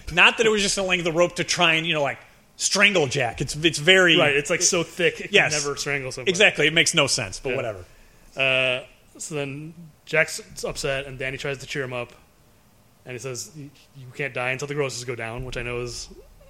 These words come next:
Speaker 2: a line that, uh, you enjoy quite a
Speaker 1: Yes,
Speaker 2: bit.
Speaker 1: I do very much.
Speaker 2: You're, you're constantly quoting that line, so I, I had to at least, uh, mention it.
Speaker 1: Thank you.
Speaker 2: And then, uh,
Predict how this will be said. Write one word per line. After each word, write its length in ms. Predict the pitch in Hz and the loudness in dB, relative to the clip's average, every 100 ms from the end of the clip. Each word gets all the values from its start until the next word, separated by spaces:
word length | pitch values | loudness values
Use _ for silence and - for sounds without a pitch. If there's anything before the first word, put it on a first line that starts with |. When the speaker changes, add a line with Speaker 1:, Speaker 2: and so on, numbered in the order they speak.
| - | -10
Speaker 2:
a 100 | 147 | -4
line 300 | 147 143 143 | -2 0 -2
that, 200 | 143 135 | -4 -4
uh, 140 | 135 131 | -4 -4
you 200 | 147 147 | -4 -4
enjoy 280 | 139 127 | -4 -6
quite 200 | 127 165 | -4 0
a 20 | 147 | 2
Speaker 1:
Yes, 200 | 131 - | 2 2
Speaker 2:
bit. 80 | 143 | 2
Speaker 1:
I 80 | 143 | 2
do 120 | 139 | 0
very 240 | 135 135 135 | 0 0 0
much. 280 | 113 107 | -4 -2
Speaker 2:
You're, 240 | 175 196 185 | 0 2 2
you're 160 | 180 185 | 2 2
constantly 440 | 190 185 175 165 | 0 0 0 -4
quoting 300 | 151 151 143 | 0 0 0
that 140 | 135 120 | -2 -6
line, 280 | 113 107 107 | -8 -10 -12
so 140 | 123 | -10
I, 140 | 127 123 135 147 | -10 -12 -16 -10
I 60 | |
had 180 | 131 143 | -6 -6
to 60 | 135 | -6
at 80 | 131 | -8
least, 340 | 135 - - | -10 -12 -10
uh, 160 | 123 117 | -10 -10
mention 340 | 123 117 110 | -12 -14 -16
it. 80 | 107 - _ | -20 -20 _
Speaker 1:
Thank 240 | 131 120 104 | 0 0 -2
you. 120 | 92 - | -8 -6
Speaker 2:
And 100 | 135 | -4
then, 260 | 139 139 139 | -4 -4 -4
uh, 640 | 139 139 139 139 139 143 | -2 -2 -2 -4 -8 -12